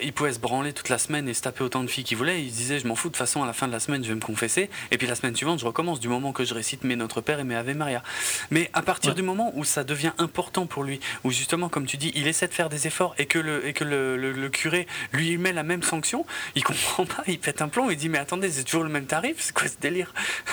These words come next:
Speaker 1: <laughs> Et c'est, c'est, c'est, c'est à la fois drôle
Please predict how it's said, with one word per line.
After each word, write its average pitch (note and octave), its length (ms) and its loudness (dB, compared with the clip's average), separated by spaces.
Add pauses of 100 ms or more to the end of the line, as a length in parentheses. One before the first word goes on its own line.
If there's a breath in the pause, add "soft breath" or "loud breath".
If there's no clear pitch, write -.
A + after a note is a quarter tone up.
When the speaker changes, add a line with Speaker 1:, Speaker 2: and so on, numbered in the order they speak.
(100)
Speaker 1:
<laughs> - 440 0
Et C3 140 4
c'est, B2+ 280 2
c'est, - 200 0
c'est, - 320 2
c'est A#2+ 380 0
à A#2+ 100 6
la A#2 80 -2
fois A#2+ 180 0
drôle E3 400 0